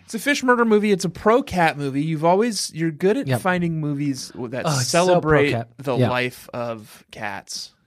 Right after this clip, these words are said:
Speaker 1: And there's
Speaker 2: Yeah.
Speaker 1: a lot of cat play in this movie.
Speaker 2: There's a lot of cat play in this movie. The daughter of George Clooney, um, who is left with him by his, uh, ex-wife, who suddenly has to go on a honeymoon and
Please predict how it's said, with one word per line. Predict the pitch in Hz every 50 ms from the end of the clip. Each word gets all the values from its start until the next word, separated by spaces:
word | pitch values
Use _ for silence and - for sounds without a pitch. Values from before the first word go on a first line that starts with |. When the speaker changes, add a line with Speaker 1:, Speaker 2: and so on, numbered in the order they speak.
| - -
Speaker 1:
And | 139 135 135 135
there's | 139 135 143 135 120 135
Speaker 2:
Yeah. | 135
Speaker 1:
a |
lot | 147 170 190 220
of | -
cat | - 180 170 147 135 - _ _ -
play | - - 113 90 92 101 -
in | - 92
this | 98 101 -
movie. | 90 87 76 73 69 85 - _ _ _ _ -
Speaker 2:
There's | 135 135 131 135
a | 139
lot | 143 147 151 156 160
of | 156
cat | - 143 135 131 -
play | - 123 120
in | 117 120
this | 113 - -
movie. | 131 123 117 120 117
The | 107 127 131 131 131
daughter | 123 120 143 151 160 170 185 202 190
of | 175 131 -
George | 139 147 139 135 - - -
Clooney, | - - 123 127 123 117 113 107 104 104 107 _ _ -
um, | 120 110 107 104 110
who | - 147 156
is | 151 139 117 -
left | 147 143 156 175 190 185 - - 127
with | 135 143 127 - -
him | 120 120 117 113 117 -
by | 127 117 131 127 127 123 120
his, | 110 101 117 113 101 - - - 120
uh, | 117 110 110 107 104 - - - _ _ -
ex-wife, | 147 151 - - - - 123 120 123 123 113 101 95 - - - 117
who | - 117 117 110 107
suddenly | - - - 160 143 120 127 117 113
has | 110 110 104
to | - 123
go | 113 120 113
on | 110 107
a | 107
honeymoon | 101 101 113 113 110 104 101 101 98 98 95 92 90
and | 87 92 95 92 90 87